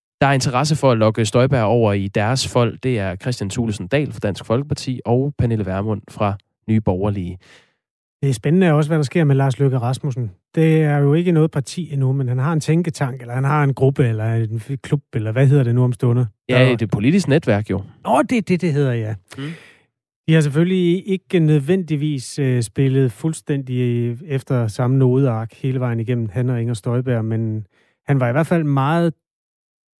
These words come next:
Speaker 2: utvetydig i sin sympati, øh,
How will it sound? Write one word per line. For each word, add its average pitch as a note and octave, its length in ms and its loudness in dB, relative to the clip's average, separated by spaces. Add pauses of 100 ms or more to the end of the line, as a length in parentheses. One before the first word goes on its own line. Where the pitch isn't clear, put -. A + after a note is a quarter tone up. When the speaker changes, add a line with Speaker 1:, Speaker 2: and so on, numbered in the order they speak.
(240)
Speaker 2:
utvetydig C#3 720 -2
i C3+ 80 -2
sin A#2+ 280 -4
sympati, B2 640 -6 (180)
øh, B2+ 240 0